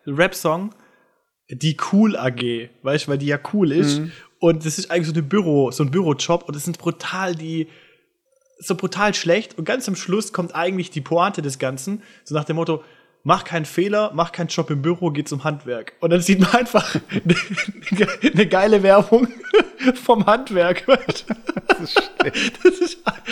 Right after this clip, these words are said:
Speaker 1: eigentlich wieder geil. Das ist eigentlich wieder geil. Also muss ich sagen, das muss ich echt sagen.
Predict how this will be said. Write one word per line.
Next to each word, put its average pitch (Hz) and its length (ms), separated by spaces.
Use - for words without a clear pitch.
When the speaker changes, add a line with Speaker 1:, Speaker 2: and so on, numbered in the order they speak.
Speaker 1:
eigentlich 269 600
wieder 208 240
geil. 165 340
Das 196 120
ist 254 160
eigentlich 247 680
wieder 196 220
geil. 277 380
Also 185 280
muss 233 80
ich 269 120
sagen, 208 320
das 233 140
muss 247 160
ich 202 100
echt 196 220
sagen. 139 380